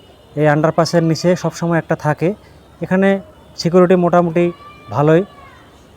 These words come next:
আইন শৃঙ্খলা বাহিনী সবসময় এখানে থাকে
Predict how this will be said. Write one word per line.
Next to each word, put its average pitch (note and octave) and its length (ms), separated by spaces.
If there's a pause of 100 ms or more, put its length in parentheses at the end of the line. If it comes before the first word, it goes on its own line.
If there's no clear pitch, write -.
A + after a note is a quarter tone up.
(120)
আইন D#3 180
শৃঙ্খলা E3 380
বাহিনী D#3 360
সবসময় D#3 640
এখানে C#3+ 420 (420)
থাকে D3+ 360